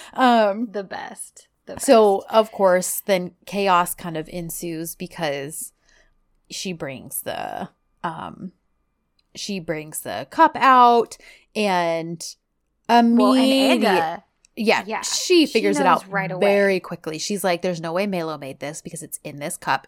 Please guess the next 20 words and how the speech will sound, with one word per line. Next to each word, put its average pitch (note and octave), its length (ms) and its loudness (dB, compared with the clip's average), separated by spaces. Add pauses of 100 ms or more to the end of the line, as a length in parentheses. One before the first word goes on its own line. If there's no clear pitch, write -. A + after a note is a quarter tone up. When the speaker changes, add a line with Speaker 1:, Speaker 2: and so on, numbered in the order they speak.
Speaker 1:
We A3 140 -4
get G3 100 4
a F#3 60 0
quick - 300 -6
flashback A3+ 500 2
to - 100 -14
when F#3+ 140 -6
she G3 160 -6
first F#3 400 -4
gives F3 260 -4
the - 80 -12
cup - 240 -6
to A#3 80 -4
Serkan. B3 540 -4 (480)
Speaker 2:
Right. F#3+ 500 -14 (100)
Speaker 1:
And F#3+ 540 6 (1080)
Speaker 2:
And A3 100 -6
Speaker 1:
she A3+ 240 0
Speaker 2:
she's G3+ 80 -4
like, G#3 260 -6